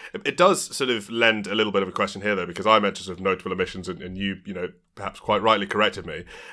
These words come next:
There's been a lot of conversation about this round of sixteen and sort of questions around whether this is the sort of weakest, uh, putting it in air quotes there, round of sixteen we've had for a long time. I mean, a lot of the teams,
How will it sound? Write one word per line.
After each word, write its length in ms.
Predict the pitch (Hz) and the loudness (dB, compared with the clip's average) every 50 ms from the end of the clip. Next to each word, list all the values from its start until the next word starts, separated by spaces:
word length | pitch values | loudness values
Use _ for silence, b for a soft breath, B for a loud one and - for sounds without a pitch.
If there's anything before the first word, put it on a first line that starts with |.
| B B _ - | B B _ -10
There's 260 | 131 117 123 123 120 | 0 2 2 2 2
been 120 | 135 135 | 2 2
a 60 | 139 | 4
lot 140 | 143 156 151 | 6 6 6
of 80 | 147 143 | 4 2
conversation 520 | - 135 123 113 - - 110 104 101 - | -2 -4 -4 -2 0 2 2 0 0 0
about 260 | 107 104 101 - - | 0 0 0 0 0
this 300 | - 107 101 101 - - | 0 -2 -2 -2 -6 -12
round 380 | - 98 104 101 101 98 98 98 | -4 0 2 2 2 2 0 -2
of 100 | 92 - | -6 -8
sixteen 800 | - - 107 98 - - - - 104 101 92 85 82 80 78 78 | -6 -6 -6 -6 -6 -6 -4 -2 -2 -2 -2 -4 -8 -12 -14 -10
and 220 | - 95 92 90 85 | -8 -6 -6 -6 -8
sort 120 | - 95 | -10 -12
of 100 | 90 - | -12 -10
questions 420 | - - 107 101 - - 101 92 90 | -2 0 0 0 0 -4 -8 -6 -4
around 460 | 90 90 90 90 90 90 90 87 87 | -2 0 0 0 0 -2 -4 -6 -4
whether 240 | 95 95 95 95 92 | -2 -2 -2 -2 -4
this 240 | 87 98 98 - | -6 -6 -8 -8
is 120 | 107 92 - | -10 -10 -10
the 120 | 95 90 | -10 -12
sort 180 | 87 - 95 87 | -10 -10 -10 -12
of 100 | 85 90 | -12 -14
weakest, 720 | 92 90 101 117 120 117 - - 101 90 - - - - B B B B - | -14 -6 -4 -4 -4 -4 -6 -6 -6 -6 -6 -8 -12 -14 B B B B -4
uh, 260 | 92 92 85 85 82 | -4 -2 -2 -4 -6
putting 220 | - 104 98 87 | -6 -8 -8 -8
it 40 | 85 | -6
in 80 | 85 90 | -4 -2
air 100 | 95 95 | -2 -2
quotes 260 | - - 87 78 - | -2 -6 -6 -6 -6
there, 180 | - 87 82 | -6 -6 -4
round 280 | 80 87 92 90 87 87 | -4 -2 -2 -2 -2 -4
of 60 | 85 | -8
sixteen 320 | - 95 82 - - 92 87 | -10 -12 -12 -10 -10 -10 -10
we've 140 | 85 82 | -10 -6
had 160 | - 98 87 - | -6 -6 -6 -4
for 120 | - 90 | -6 -8
a 40 | 87 | -6
long 180 | 87 85 85 | -6 -6 -8
time. 260 | 85 - 95 90 87 82 | -6 -4 -2 -2 -2 -4
I 40 | |
mean, 140 | 80 90 87 | -6 -6 -4
a 60 | 95 | 0
lot 160 | 104 110 110 104 | 4 4 4 4
of 80 | 98 | 4
the 60 | 92 | 0
teams, 460 | - - 107 95 90 87 87 87 87 | -4 -6 -8 -8 -8 -8 -10 -12 -14